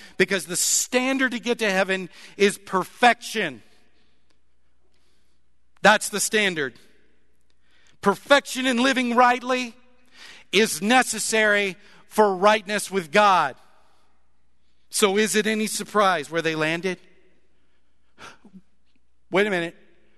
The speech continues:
Then who can be saved? This is horrible news.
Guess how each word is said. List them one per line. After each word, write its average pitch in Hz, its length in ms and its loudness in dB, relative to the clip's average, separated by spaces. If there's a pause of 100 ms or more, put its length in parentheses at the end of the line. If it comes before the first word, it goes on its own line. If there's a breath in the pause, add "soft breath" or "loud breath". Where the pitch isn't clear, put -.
(120)
Then 160 340 -2 (600)
who 190 180 -2
can 170 200 -8
be 151 120 -8
saved? 135 540 -12 (1500)
This 143 140 -10
is 143 100 -8
horrible 156 460 -2
news. 120 480 -10